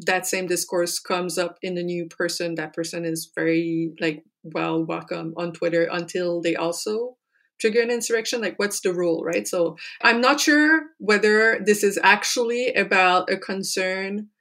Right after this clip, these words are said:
uh, for a democratic institution or whether it is about, you know,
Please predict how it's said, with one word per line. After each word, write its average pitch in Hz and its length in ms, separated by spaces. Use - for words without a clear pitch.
uh, 175 260
for 196 160
a 185 40
democratic 190 560
institution 226 800
or 190 160
whether 190 320
it 190 220
is 190 280
about, 170 600
you 180 200
know, 165 420